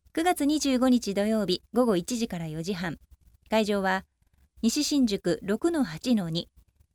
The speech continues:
区立産業会館ビズ新宿。内容は、基調講演、誰も知らないサプリメントの真実、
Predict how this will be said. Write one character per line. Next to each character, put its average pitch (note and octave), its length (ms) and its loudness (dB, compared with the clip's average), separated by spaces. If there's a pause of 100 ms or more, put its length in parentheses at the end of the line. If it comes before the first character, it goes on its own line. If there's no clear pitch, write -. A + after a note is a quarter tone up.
(140)
区 - 100 -2
立 D#4 220 2
産 B3 240 2
業 B3 160 2
会 G3+ 240 -2
館 D#3 240 -4 (160)
ビ B3+ 180 0
ズ A3+ 140 -2
新 G3 260 -2
宿。 - 320 -6 (840)
内 A#3 180 2
容 A3+ 180 0
は、 F#3+ 200 0 (500)
基 - 120 -10
調 C4 220 4
講 A3+ 220 2
演、 D#3 220 -2 (220)
誰 A3 200 2
も E4 140 0
知 D#4 140 -2
ら C#4 120 2
な B3 140 4
い A#3 80 2
サ B3+ 140 -4
プ C4 100 0
リ A3 100 0
メ F#3 140 -2
ン E3 60 -6
ト E3 100 -6
の D#3 80 -6
真 F#3+ 260 -2
実、 - 340 -10